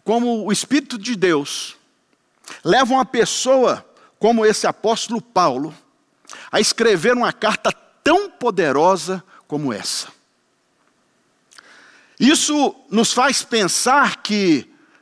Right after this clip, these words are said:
até meditar, e quando a gente lê um texto como esse nos dias de hoje, parece que Paulo escreveu para a igreja hoje. Paulo, irmão, aquele que estivera preso na Cesareia por dois anos.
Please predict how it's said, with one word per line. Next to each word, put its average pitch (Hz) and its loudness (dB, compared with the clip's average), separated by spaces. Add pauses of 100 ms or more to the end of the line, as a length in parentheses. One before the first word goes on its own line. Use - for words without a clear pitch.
(640)
até 247 0
meditar, 208 0
e 160 0
quando 233 0
a 190 2
gente 208 -2
lê 202 4
um 311 0
texto - -2
como 247 -2
esse 214 0
nos 165 -8
dias 269 -2
de 277 -4
hoje, 226 2
parece 240 0
que 214 -6
Paulo 294 2
escreveu 226 0
para 220 -2
a - -2
igreja 214 0 (220)
hoje. 247 2 (1800)
Paulo, 240 0
irmão, 135 -4
aquele 277 -4
que - -10
estivera 214 0 (320)
preso 214 0
na 196 -2
Cesareia 190 -2
por 185 -10
dois 185 -4
anos. - -6